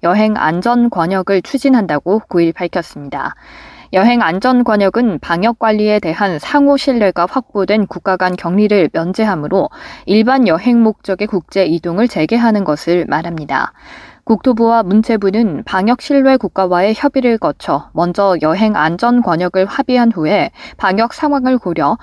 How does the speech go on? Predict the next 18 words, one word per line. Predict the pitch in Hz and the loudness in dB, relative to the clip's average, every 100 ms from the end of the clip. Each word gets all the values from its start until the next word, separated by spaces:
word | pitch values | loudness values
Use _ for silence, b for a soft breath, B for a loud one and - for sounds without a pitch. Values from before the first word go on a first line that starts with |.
| B | B
방역 | - 185 208 208 | -4 0 0 -2
당국과 | 208 190 180 165 | -4 -4 -2 -2
협의해 | 190 285 277 240 156 147 - | -2 -2 -2 -2 -2 -4 -6
여행 | 160 180 220 | -4 0 0
안전 | 220 156 185 233 240 | 0 -2 0 0 2
권역을 | 202 185 202 | 0 -2 0
시행할 | 269 294 254 226 208 156 | 0 2 2 2 2 0
방침입니다. | 175 180 220 175 143 - - - B B B B B | -6 -6 -4 -4 -4 -2 -2 -4 B B B B B
구체적인 | - 226 269 247 240 254 | -2 0 2 2 4 4
운영 | 220 254 | 4 2
계획은 | 240 220 196 240 226 165 | 0 -2 -2 0 0 -2
방역 | - 190 226 226 | -4 -2 -2 -2
당국과의 | 220 202 208 - 165 185 170 | -4 -2 -2 0 2 2 0
최종 | - 269 269 269 | 0 0 2 2
협의를 | 285 262 240 | 0 0 0
거쳐 | 220 151 - 170 | 0 -4 -4 -4
마련할 | - 156 180 202 | -2 -2 -2 -4
계획입니다. | 196 208 208 156 143 - 151 - | -2 -2 -2 -4 -10 -4 -4 -4